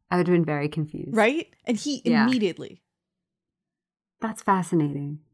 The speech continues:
Speaker 2: And so it's so much fun. One time we were playing movies and I was w-, there with my best friend growing up. And I think she was the one who introduced me to a lot of movies.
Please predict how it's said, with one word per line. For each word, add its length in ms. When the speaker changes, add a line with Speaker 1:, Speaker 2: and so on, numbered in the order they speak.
Speaker 2:
And 120
so 120
it's 140
so 260
much 240
fun. 240
One 180
time 320
we 100
were 120
playing 320
movies 360
and 80
I 80
was 140
w-, 140
there 200
with 180
my 320
best 320
friend 320
growing 320
up. 260
And 180
I 100
think 220
she 180
was 100
the 60
one 80
who 80
introduced 380
me 100
to 100
a 20
lot 180
of 60
movies. 460